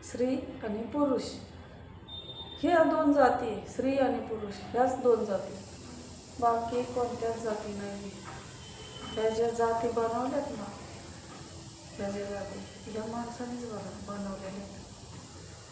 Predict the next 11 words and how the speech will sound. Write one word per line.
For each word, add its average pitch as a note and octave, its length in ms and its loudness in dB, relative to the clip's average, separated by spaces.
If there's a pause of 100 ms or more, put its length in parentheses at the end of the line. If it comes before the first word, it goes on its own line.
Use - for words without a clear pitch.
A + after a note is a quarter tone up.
(240)
देवाने G#3+ 400 4
नाही C#4 160 0
बनवल्या. G3+ 440 -4
देवाने G#3 420 2
जात, A3+ 440 4 (360)
देवाने A3 800 0 (1400)
जात B3 300 6
म्हणून A3 400 -2 (540)
जन्म A3 340 -2
नाही G#3+ 140 -4
घातलेला G#3+ 460 -6